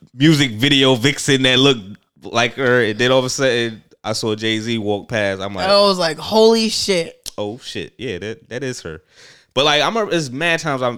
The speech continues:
Speaker 1: I've seen Beyonce, and I, I mean, 'cause I'm really not a Beyonce fan.
Speaker 2: And me either. Chelsea took me to a Beyonce concert or two in
Speaker 1: Of
Speaker 2: our
Speaker 1: course,
Speaker 2: day.
Speaker 1: of course.
Speaker 2: And, um,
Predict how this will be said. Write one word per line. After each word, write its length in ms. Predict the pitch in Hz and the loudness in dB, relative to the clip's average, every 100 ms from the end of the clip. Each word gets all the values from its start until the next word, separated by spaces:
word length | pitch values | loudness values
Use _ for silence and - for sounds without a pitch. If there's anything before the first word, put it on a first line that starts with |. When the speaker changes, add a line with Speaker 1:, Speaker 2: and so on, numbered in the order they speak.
| - | -8
Speaker 1:
I've 160 | 104 - | -10 -8
seen 240 | 113 101 | -10 -10
Beyonce, 360 | 90 92 90 82 | -10 -10 -10 -12
and 80 | 85 | -12
I, 100 | 85 82 - _ _ - | -14 -16 -20 _ _ -18
I 40 | 98 | -14
mean, 120 | 92 | -10
'cause 100 | 92 | -6
I'm 160 | 123 120 | -4 -4
really 220 | 120 107 | -4 -6
not 200 | 95 87 | -8 -10
a 20 | |
Beyonce 400 | 85 82 87 87 | -10 -12 -10 -12
fan. 300 | - 87 85 | -12 -12 -10
Speaker 2:
And 120 | 165 | -6
me 100 | 170 | -6
either. 280 | 175 165 156 - | -6 -8 -12 -6
Chelsea 320 | - 247 254 | 0 0 -2
took 160 | 208 196 | -8 -8
me 80 | 175 | -6
to 120 | 175 | -6
a 60 | 165 | -6
Beyonce 380 | 165 165 - | -6 -8 -10
concert 340 | - 165 156 170 | -10 -10 -10 -12
or 60 | |
two 340 | 156 - 156 156 | -12 -12 -12 -10
in 60 | |
Speaker 1:
Of 60 | 156 | -8
Speaker 2:
our 80 | 156 | -6
Speaker 1:
course, 380 | 156 156 156 - | -4 -6 -8 -12
Speaker 2:
day. 60 | |
Speaker 1:
of 160 | - 123 | -10 -12
course. 280 | - 87 80 | -10 -10 -4
Speaker 2:
And, 240 | 170 165 | -4 -2
um, 280 | 160 165 160 | -4 -4 -4